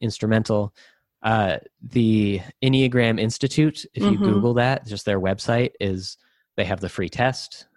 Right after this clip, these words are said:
Speaker 1: Ooh, I don't know if that's the one with the free test. They have a paid test. There is a free
Speaker 2: <laughs>
Speaker 1: test I would recommend as a starting place. Um, but the Enneagram Institute just has,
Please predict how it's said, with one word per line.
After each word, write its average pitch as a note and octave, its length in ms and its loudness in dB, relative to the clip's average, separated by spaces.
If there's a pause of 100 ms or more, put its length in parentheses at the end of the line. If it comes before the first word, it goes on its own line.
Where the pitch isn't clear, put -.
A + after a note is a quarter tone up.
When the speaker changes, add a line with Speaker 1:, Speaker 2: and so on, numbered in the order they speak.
Speaker 1:
Ooh, B2+ 680 -4 (100)
I A#2+ 100 0
don't C3+ 120 4
know A#2+ 120 4
if A2 80 0
that's G#2 220 0
the A2 60 -2
one G2 140 0
with F#2+ 100 0
the G#2+ 60 -10
free F#2 180 0
test. - 400 -6 (340)
They A#2+ 80 2
have G#2 100 2
a F2 60 -4
paid D3+ 300 0
test. E2 320 -4
There A2 160 2
is C#3+ 220 4
a G#2 80 2
free G3 220 2
Speaker 2:
<laughs> - 20 2
Speaker 1:
test F2+ 400 -2 (320)
I G2+ 100 -2
would G2 120 -2
recommend F#2 440 -2
as F2 120 -6
a F2+ 40 -6
starting A#2+ 440 0
place. F2 440 -8 (480)
Um, F2+ 400 -8 (140)
but A2+ 120 0
the - 160 -4
Enneagram A2 440 2
Institute G2 500 -4
just - 220 -8
has, F2+ 340 -6